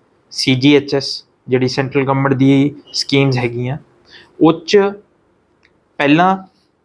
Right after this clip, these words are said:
ਜਿਹੜੀ ਫੀਮੇਲ ਹੁੰਦੀ ਸੀ ਉਹਨੂੰ ਇੱਕ ਆਪਸ਼ਨ ਦਿੱਤੀ ਜਾਂਦੀ ਸੀ ਕਿ ਉਹ ਜਾਂ ਤਾਂ ਆਪਣੇ ਪੇਰੈਂਟਸ ਨੂੰ ਚੂਜ਼ ਕਰ ਸਕਦੀ ਹੈ ਇਹ ਬੈਨੀਫਿਟ ਲੈਣਾ, ਜਾਂ ਆਪਣੇ parents in law ਵਾਸਤੇ ਚੂਜ਼ ਕਰ ਸਕਦੀ ਹੈ ਬੈਨੀਫਿਟ ਲੈਣਾ।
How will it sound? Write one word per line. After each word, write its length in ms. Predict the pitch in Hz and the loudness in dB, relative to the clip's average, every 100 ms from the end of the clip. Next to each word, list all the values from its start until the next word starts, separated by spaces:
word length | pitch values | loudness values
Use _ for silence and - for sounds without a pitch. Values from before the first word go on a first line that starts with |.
| _ _ _ _ _ - | _ _ _ _ _ -16
ਜਿਹੜੀ 640 | 143 143 139 143 143 143 - _ | -4 0 4 4 2 -2 -10 _
ਫੀਮੇਲ 340 | - 147 160 190 | -2 2 4 2
ਹੁੰਦੀ 280 | 156 135 131 | 2 0 -4
ਸੀ 240 | 135 165 - _ _ _ _ | -4 -10 -12 _ _ _ _
ਉਹਨੂੰ 360 | 151 147 170 139 | -2 2 2 2
ਇੱਕ 220 | 156 143 | -2 -2
ਆਪਸ਼ਨ 280 | 131 - 185 | -2 0 2
ਦਿੱਤੀ 300 | 170 - 135 | 2 0 0
ਜਾਂਦੀ 360 | 123 117 117 | 0 -2 -8
ਸੀ 220 | 113 143 175 _ _ _ _ | -8 -10 -10 _ _ _ _
ਕਿ 320 | - 170 175 - | 2 4 4 2
ਉਹ 560 | 151 160 185 202 226 - 139 | 4 6 4 2 -4 -12 -4
ਜਾਂ 240 | 127 135 143 | 0 2 2
ਤਾਂ 160 | 175 | 0
ਆਪਣੇ 280 | 170 - 170 | -2 0 -2
ਪੇਰੈਂਟਸ 600 | 170 120 139 175 - - _ _ _ _ _ _ _ _ | 0 0 0 -6 -10 -16 _ _ _ _ _ _ _ _
ਨੂੰ 180 | 160 170 | 0 2
ਚੂਜ਼ 240 | 180 180 | 4 2
ਕਰ 140 | 180 180 | 2 -2
ਸਕਦੀ 420 | 175 175 165 180 | 0 -2 2 4
ਹੈ 100 | 185 | 4
ਇਹ 60 | 180 | 4
ਬੈਨੀਫਿਟ 480 | 170 165 170 156 | 2 2 0 -2
ਲੈਣਾ, 300 | 156 151 180 196 _ _ _ - | 0 0 -2 -8 _ _ _ -8
ਜਾਂ 260 | 131 147 175 | 0 2 2
ਆਪਣੇ 300 | 185 175 196 | 0 0 0
parents 480 | 202 139 143 151 143 | 2 0 0 -2 -4
in 80 | 127 | 0
law 120 | 135 | 0
ਵਾਸਤੇ 320 | 143 131 - 127 | 0 -2 -4 -10
ਚੂਜ਼ 340 | 131 135 123 | -4 -4 -4
ਕਰ 120 | 120 | -6
ਸਕਦੀ 320 | 113 120 117 | -6 -6 -6
ਹੈ 60 | 120 | -8
ਬੈਨੀਫਿਟ 420 | 117 120 - - | -8 -14 -14 -14
ਲੈਣਾ। 260 | 123 113 | -12 -12